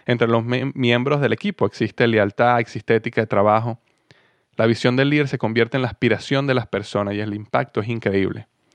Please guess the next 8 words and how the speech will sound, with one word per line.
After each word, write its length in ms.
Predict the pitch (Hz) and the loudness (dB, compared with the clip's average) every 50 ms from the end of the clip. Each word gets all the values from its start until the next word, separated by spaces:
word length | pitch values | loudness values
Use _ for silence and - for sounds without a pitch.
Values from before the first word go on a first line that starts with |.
| _ - _ _ _ _ _ _ _ _ _ _ _ | _ -20 _ _ _ _ _ _ _ _ _ _ _
Nunca 460 | - 120 127 147 170 180 175 - 165 | -2 0 2 2 2 2 2 0 0
subestimes 500 | - - 135 123 104 - 127 127 135 143 | 2 2 2 2 2 2 0 0 2 0
la 60 | 143 135 | 0 -2
importancia 760 | 123 - 117 98 - - 131 127 139 139 - - 147 143 - _ _ _ _ _ _ - | 0 0 -2 -2 2 2 2 2 2 0 -2 -4 -6 -6 -6 _ _ _ _ _ _ 0
de 100 | 120 113 | 0 2
construir 460 | - 117 113 - - 120 110 104 - | 4 2 0 0 2 2 2 2 2
puentes, 600 | - - - 107 104 - 98 - - - - - _ _ _ _ _ _ _ _ - | 0 0 0 0 0 -2 -10 -14 -16 -20 -20 -20 _ _ _ _ _ _ _ _ -14
¿ok? 180 | - 110 - | -12 -6 0